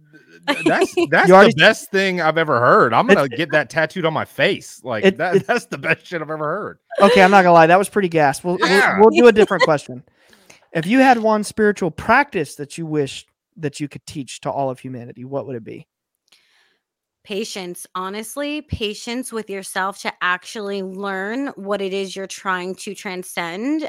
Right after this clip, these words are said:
Speaker 2: and what you're trying to encode, because you have to remember you've been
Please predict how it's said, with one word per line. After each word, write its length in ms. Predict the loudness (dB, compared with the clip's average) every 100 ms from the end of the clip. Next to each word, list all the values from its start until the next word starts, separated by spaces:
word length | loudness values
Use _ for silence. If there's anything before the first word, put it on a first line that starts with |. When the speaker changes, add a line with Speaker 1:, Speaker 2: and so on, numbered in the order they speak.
| -4
Speaker 2:
and 280 | -4 -2 -4
what 120 | -8
you're 120 | -10
trying 360 | -8 -6 -6 -8
to 160 | -10 -8
encode, 600 | -10 -10 -10 -6 -8 -8 -20 -20 -20 _
because 320 | -10 -6 -4
you 100 | -4
have 320 | -6 -4 -4 -6
to 140 | -8
remember 640 | -6 -6 -8 -6 -4 -4 -6 _ _ _ -8
you've 380 | -4 -4 -4
been 360 | 0 2 0